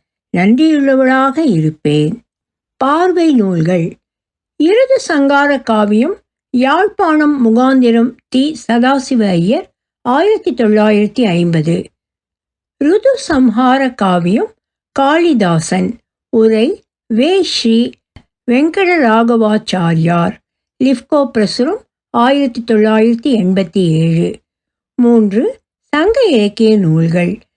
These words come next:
நான்கு, தாகூரின் கவிதைகள், மேக்மில்லன் and கோ. ஐந்து, புருஷ சூக்தம், சுவாமி சின்மயானந்தா உரை. ஆறு, தமிழிசை இலக்கண மரபு, முனைவர் சேலம் எஸ் ஜெயலட்சுமி.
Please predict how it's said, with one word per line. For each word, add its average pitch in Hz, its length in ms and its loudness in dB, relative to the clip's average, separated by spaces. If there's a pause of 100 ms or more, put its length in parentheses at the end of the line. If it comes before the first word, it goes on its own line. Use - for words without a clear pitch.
(220)
நான்கு, 214 500 2 (520)
தாகூரின் 330 600 0
கவிதைகள், 208 640 0 (400)
மேக்மில்லன் 254 760 2
and 170 220 -4
கோ. 180 160 0 (560)
ஐந்து, 208 440 2 (460)
புருஷ 440 400 -2
சூக்தம், 196 640 -4 (380)
சுவாமி 254 440 0
சின்மயானந்தா 233 1080 0
உரை. 175 460 -2 (400)
ஆறு, 214 440 2 (540)
தமிழிசை 440 580 2 (100)
இலக்கண 240 500 0
மரபு, 175 460 0 (540)
முனைவர் 311 460 0
சேலம் 302 560 0
எஸ் 208 420 -2
ஜெயலட்சுமி. 180 800 -2